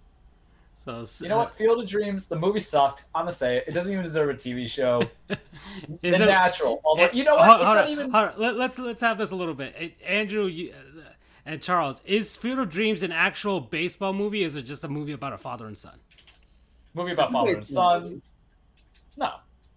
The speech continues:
Speaker 2: no. You, you know what's a mo-, you know what the best baseball movie is of all time? League of Their Own. Not even gonna entertain anything else. Goodbye, boys. I'm done. Wow. I hated
Speaker 1: Hmm.
Speaker 2: that game.
Speaker 3: I, I, I,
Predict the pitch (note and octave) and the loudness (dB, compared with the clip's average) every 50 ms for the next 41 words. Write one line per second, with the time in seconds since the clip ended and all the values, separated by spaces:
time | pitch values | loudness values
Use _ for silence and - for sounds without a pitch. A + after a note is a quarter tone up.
0 | _ C#4 D#4 - - - - F3 G#3+ A#3 A#3 C#4 D4+ E4 D#4 E4 D4 C#4 C4+ A3 | _ -8 -8 -8 -8 -10 -14 -12 -12 -4 0 2 4 4 4 0 -2 -2 -4 -2
1 | A3 A3+ A#3 C4+ D#4 E4 E4+ E4 - - - - - C#3 D3 D#3 D#3 - - B2+ | 0 2 4 6 6 6 6 4 2 0 0 -2 2 4 4 4 2 0 -4 0
2 | B2 C3+ C#3+ C#3+ - D#3+ D3+ D3+ D#3 D#3+ D#3 D#3+ D#3+ D#3 C#3+ C#3 B2+ C#3 C#3 C#3 | 2 4 4 4 6 4 4 4 4 4 2 2 2 2 2 2 2 2 2 2
3 | C3+ D3+ D3 D3 D3 D#3 F3 - _ _ - D3+ D#3 D3+ D3 B2+ B2 A2 G#2 G2+ | 2 0 0 0 0 -2 -4 -8 _ _ -4 0 2 2 2 2 2 2 0 0
4 | - - - - _ _ _ _ - F#3 F3+ F3+ F3 D#3+ D3+ D3 C#3 C3+ C3 C3 | -4 -8 -12 -18 _ _ _ _ 0 2 4 4 4 2 0 -2 -4 -4 -6 -6
5 | C3 C#3 C3 A#2+ A#2 A2+ A2 - - G3+ - - - - _ _ - C#4 C#4 A#3 | -6 -6 -8 -6 -8 -8 -10 -10 -8 -8 -8 -8 -10 -12 _ _ -6 -4 0 4
6 | G3 F3+ F3 E3+ E3+ E3 E3+ E3 D#3 D#3 D#3 - - F#3+ F3 - - C3 A2+ - | 4 4 4 4 2 0 0 0 -2 -2 -6 -6 -6 -6 -6 -4 -4 -6 -6 -6
7 | F#3+ - _ _ _ _ _ _ - - - - _ _ _ _ _ _ _ _ | -10 -18 _ _ _ _ _ _ -18 -18 -18 -18 _ _ _ _ _ _ _ _
8 | _ _ _ - C#3+ - - D#3 D#3+ D3 G2 E2+ D#2 D#2 - - - F#3+ G3 - | _ _ _ -10 -10 -8 -6 -6 -6 -6 -6 -8 -12 -14 -14 -8 -2 -2 -2 0
9 | - F#3 F#3+ F#3 F3 - D#3 F#3 - | 0 0 0 0 0 0 -2 -2 -2